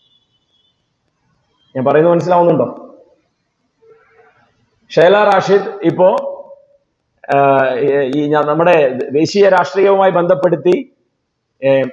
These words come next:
എന്തായിരുന്നു അവരുടെ കഴിഞ്ഞ കാലഘട്ടങ്ങളിലെ നിലപാടുകൾ, അതിന്റെ നേർ വിപരീതമായ നിലപാടുകൾ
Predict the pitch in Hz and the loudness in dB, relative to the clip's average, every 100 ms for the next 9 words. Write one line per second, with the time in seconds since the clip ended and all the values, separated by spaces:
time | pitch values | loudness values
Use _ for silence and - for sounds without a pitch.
0 | - 151 196 208 208 240 240 240 214 214 | 0 2 4 4 2 2 2 2 2 2
1 | 214 190 - 196 208 190 - 175 180 190 | 2 2 0 2 0 -2 -2 0 2 2
2 | 185 185 185 185 175 - 147 156 165 170 | 2 2 2 4 2 2 0 2 2 2
3 | 143 135 160 185 190 175 185 202 214 185 | 0 -2 -2 0 2 2 4 4 2 0
4 | 170 175 202 202 202 196 180 170 160 165 | -2 0 2 2 2 2 2 0 2 2
5 | 151 170 | 2 0